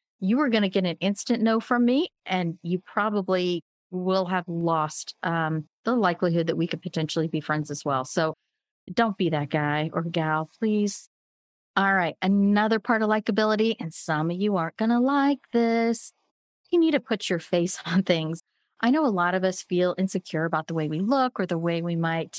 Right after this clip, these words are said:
um, show up on social media in all of our flawed self. But if people don't put a face to your name, it's gonna decrease their connection to you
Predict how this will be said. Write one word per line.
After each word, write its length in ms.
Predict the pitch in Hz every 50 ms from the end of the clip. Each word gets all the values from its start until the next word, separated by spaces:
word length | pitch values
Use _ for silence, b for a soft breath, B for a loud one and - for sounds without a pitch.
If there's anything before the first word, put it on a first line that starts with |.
| - -
um, 360 | 175 175 170 165 170 170 165
show 260 | 165 - - 175 170
up 100 | 175 165 -
on 120 | 170 165
social 300 | - - 170 - - 180
media 600 | 175 185 202 220 214 220 208 202 202 196 196 190 - _ _ _ _ _ _ _ -
in 140 | 190 190 -
all 240 | 170 185 190 190
of 100 | 190 180
our 140 | 180 180 170
flawed 480 | 165 - - - 180 170 175 170 170 165
self. 480 | - - - 233 240 240 226 226 - _ _ _ _ _ _ _ _ _ _ _ _
But 120 | 226 220
if 120 | 220 220 214 - _
people 360 | - - 254 247 254 - 349
don't 280 | 285 247 233 214 208 -
put 140 | - 226 202
a 60 | 185
face 340 | - _ 185 180 185 - -
to 120 | - - 202
your 180 | 190 185 185
name, 380 | 175 165 165 165 160 165 165 165
it's 200 | - 175 180 -
gonna 240 | - - 208 208 190
decrease 800 | 170 - - 214 226 240 233 - - - 220 208 202 208 196 -
their 280 | - 190 185 175 175 170
connection 640 | - - - 170 151 151 156 - - - 214 214
to 140 | - - 226
you 420 | 220 220 220 233 240 247 254 247